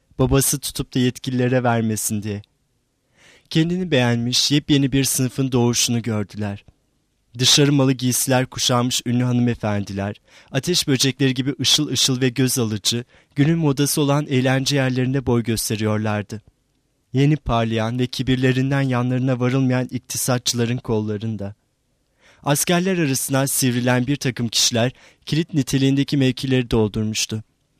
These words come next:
Bir zamanlar aralarında asker bulunmasını utanılacak bir şey sayan aileler şimdi oğullarını harp okullarına sokmak için birbirleriyle yarışıyor ve kızlarını askere sunuyorlardı.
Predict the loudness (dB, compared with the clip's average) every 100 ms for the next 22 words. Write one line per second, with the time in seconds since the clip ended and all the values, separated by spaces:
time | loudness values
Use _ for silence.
0 | _ -6 0 4 4 4 2 2 0 2
1 | 4 2 2 0 0 0 2 0 2 0
2 | 0 -4 -4 -2 0 0 -2 -2 -2 0
3 | 0 0 0 0 0 -2 -12 _ 0 2
4 | 2 2 2 2 0 0 2 2 4 2
5 | 0 -2 -2 -6 -6 -2 0 0 -2 -4
6 | -2 -4 -4 -2 -2 -4 _ 0 2 2
7 | 4 2 0 0 -2 -2 0 -2 -4 _
8 | _ -2 -2 0 2 2 2 0 -2 -2
9 | -2 -2 -4 -2 -2 0 -2 -4 -6 -12